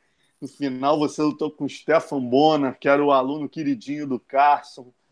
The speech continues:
né? Conta pra gente como é que foi essa experiência de enfrentar o aluno do mestre e dar aquele pau nele, né? Que foi uma luta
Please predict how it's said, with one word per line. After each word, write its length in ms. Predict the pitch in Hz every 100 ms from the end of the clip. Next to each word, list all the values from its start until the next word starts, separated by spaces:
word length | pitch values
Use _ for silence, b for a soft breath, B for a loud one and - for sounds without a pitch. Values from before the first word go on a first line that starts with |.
| _ _ -
né? 180 | 135 143
Conta 320 | - 165 175
pra 180 | 165 151
gente 200 | 156 -
como 180 | 156 151
é 60 |
que 100 | 147
foi 200 | - 151
essa 160 | 147 143
experiência 1000 | - _ 147 127 127 139 143 135 - 123 b b b -
de 80 | 135
enfrentar 540 | 131 131 117 - 139
o 160 | 139 127
aluno 280 | 127 131
do 120 | 120 120
mestre 460 | 123 139 131 -
e 40 | 120
dar 140 | 143
aquele 380 | 139 147 147 135 _ _
pau 320 | 135 143 143
nele, 440 | 127 131 151 139 135
né? 160 | 143 135
Que 120 | -
foi 220 | - 165
uma 260 | 156 147 147
luta 560 | 127 139 139 147 123